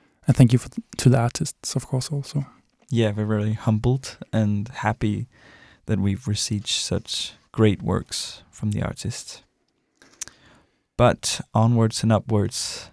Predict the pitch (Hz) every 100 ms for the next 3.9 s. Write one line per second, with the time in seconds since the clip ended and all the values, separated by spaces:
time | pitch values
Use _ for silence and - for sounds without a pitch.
0 | _ - 110 - 113 104 95 - - 120
1 | 110 - - 110 95 101 101 107 120 143
2 | 185 _ _ 110 135 151 104 - 135 104
3 | 104 - - - 101 - - -